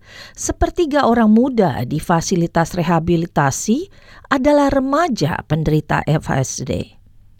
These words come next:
Sebuah penelitian di satu komunitas aborigin menemukan prevalensi dua belas persen.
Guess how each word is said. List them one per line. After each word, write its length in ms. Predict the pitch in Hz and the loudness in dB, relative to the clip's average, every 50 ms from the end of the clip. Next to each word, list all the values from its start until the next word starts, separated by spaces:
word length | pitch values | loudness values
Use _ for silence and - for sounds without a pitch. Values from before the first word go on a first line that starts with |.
| _ _ _ _ _ _ | _ _ _ _ _ _
Sebuah 480 | - - - 226 185 175 185 185 170 - | -12 -6 -2 -2 0 2 2 2 0 0
penelitian 560 | - 190 196 202 226 220 - 285 277 269 262 | -2 0 4 4 4 2 2 2 0 2 0
di 80 | 269 | 0
satu 300 | - - 262 247 - 262 | 0 -2 -2 -2 -2 -2
komunitas 560 | - 262 247 247 254 262 254 - 247 240 - - | 0 0 0 2 0 -2 0 -2 -2 -2 -2 0
aborigin 560 | 226 214 208 254 254 247 240 214 - 262 349 427 | 0 2 4 4 4 2 0 -2 -4 -6 -6 -6
menemukan 800 | 392 359 311 277 285 285 - - - 117 113 127 - - - - - - - - - - - - | -8 -6 -6 -6 -6 -6 -4 -2 -2 -2 -2 -4 -6 -10 -12 -16 -20 -20 -20 -20 -20 -20 -10 -2
prevalensi 1040 | - 214 214 214 214 - 233 208 202 202 202 220 254 254 247 - - 269 311 381 403 - - _ _ - 262 - | 2 2 2 2 2 0 0 2 4 4 4 2 2 0 -4 -4 -4 -4 -4 -4 -4 -6 -14 _ _ -20 -18 -12
dua 480 | 202 170 170 170 220 285 330 311 247 | -10 -8 -4 0 2 2 4 4 2
belas 400 | 180 151 143 127 120 - - - | 2 2 2 2 2 0 -2 -6
persen. 640 | - 135 - - - - 156 135 113 - 98 - 208 | -6 -6 -6 -6 -4 -2 -2 -2 -2 -4 -8 -12 -14